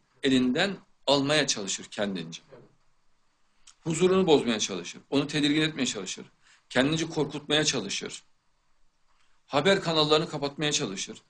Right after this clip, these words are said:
Eleştiri yapmasını engellemeye çalışır. Sevdikleriyle bağlantı kurmasını engellemeye çalışır. Huzurlu yaşamasını engellemeye çalışır. Mesela gayet güzel Müslümanlar hazırlanmış,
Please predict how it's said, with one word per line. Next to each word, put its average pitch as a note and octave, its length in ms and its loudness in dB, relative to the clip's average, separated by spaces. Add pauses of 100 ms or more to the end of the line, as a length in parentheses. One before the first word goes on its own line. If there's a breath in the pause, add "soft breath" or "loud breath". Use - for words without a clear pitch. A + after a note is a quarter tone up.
(140)
Eleştiri C#3+ 400 2
yapmasını D#3 400 -2
engellemeye C3+ 460 4
çalışır. G#2+ 520 -6 (1160)
Sevdikleriyle E3 1080 0
bağlantı E3 440 4
kurmasını D#3+ 420 -2
engellemeye C#3+ 520 2
çalışır. G2+ 560 -6 (1300)
Huzurlu F#3+ 360 0
yaşamasını E3 500 2
engellemeye D3+ 440 0
çalışır. A#2+ 280 -6
Mesela C3 300 -4
gayet - 340 -2
güzel C3+ 160 -4
Müslümanlar C3 500 -4
hazırlanmış, C3+ 600 -2